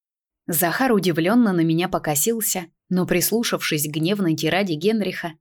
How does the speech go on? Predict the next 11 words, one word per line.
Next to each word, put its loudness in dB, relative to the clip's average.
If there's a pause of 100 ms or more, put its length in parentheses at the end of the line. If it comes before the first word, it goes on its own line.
весело 0
хохотнул. -4 (640)
«Что?» — 0 (380)
полюбопытствовала 0
я. -2 (640)
Давыдов 2
замотал 0
головой 0
и -4
покинул -4
авто. -8